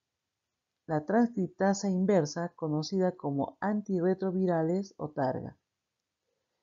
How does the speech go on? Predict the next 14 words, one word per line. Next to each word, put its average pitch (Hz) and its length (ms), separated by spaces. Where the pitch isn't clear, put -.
Entonces, 170 840
en 196 140
lo 190 140
que 185 100
respecta 254 460
al 240 80
mecanismo 190 600
de 175 100
acción, 208 560
los 165 280
virus 226 360
de 165 80
la 156 220
influenza 208 840